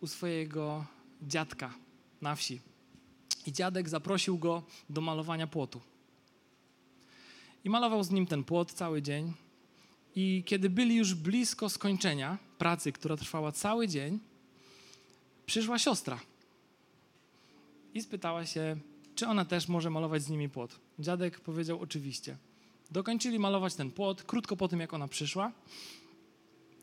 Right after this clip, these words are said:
I dziadek każdemu z nich z rodzeństwa swoich wnuków wręczył po pięć złotych. No i siostra przyszła do pastora naszego zaprzyjaźnionego kościoła i powiedziała,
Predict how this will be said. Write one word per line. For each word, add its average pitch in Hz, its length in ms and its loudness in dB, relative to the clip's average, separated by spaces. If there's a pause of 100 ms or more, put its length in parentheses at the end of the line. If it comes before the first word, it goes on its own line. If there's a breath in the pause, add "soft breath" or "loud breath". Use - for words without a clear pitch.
(160)
I 160 80 -4
dziadek 165 480 0
każdemu 170 480 2
z 143 100 -2
nich 160 200 -2
z 147 60 -4
rodzeństwa 151 600 0
swoich 139 300 0
wnuków 175 420 0
wręczył 160 360 0
po 147 120 -6
pięć 147 240 -2
złotych. 113 400 -12 (2500 loud breath)
No 175 140 2
i 185 100 6
siostra 190 640 0 (600)
przyszła 156 540 2 (380)
do 151 100 0
pastora 147 580 -2 (280)
naszego 147 260 -4
zaprzyjaźnionego 147 680 0
kościoła 139 500 -4
i 139 60 -8
powiedziała, 135 580 -4